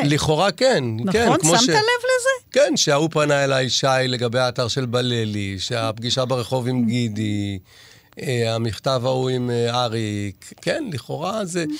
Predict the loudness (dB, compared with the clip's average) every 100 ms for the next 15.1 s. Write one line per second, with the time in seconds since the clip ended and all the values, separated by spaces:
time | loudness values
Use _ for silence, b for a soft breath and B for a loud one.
0 | B B B -2 2 4 6 4 2 0
1 | 0 0 -2 -4 -2 0 2 2 2 2
2 | 2 2 0 0 0 2 2 2 2 0
3 | -6 -6 -2 -2 0 0 0 -4 _ _
4 | _ _ _ -4 -2 0 2 0 -2 -6
5 | -4 -4 -2 0 0 0 0 2 2 0
6 | -4 _ -10 -4 -2 -2 -2 -2 -2 -2
7 | -4 -4 -4 -6 -8 -10 -8 -8 -8 -12
8 | _ _ _ B B B -14 -14 -16 B
9 | B _ _ -6 -2 0 0 0 0 0
10 | 0 0 -2 -4 -6 -10 _ -2 0 2
11 | 2 2 0 -2 -4 -6 -6 _ _ _
12 | -20 -8 -4 -4 -4 -2 -2 -6 -16 -16
13 | -6 -2 0 0 0 0 -2 -6 -12 -20
14 | -6 -4 -2 -2 -4 -4 -4 -6 -8 -8
15 | -8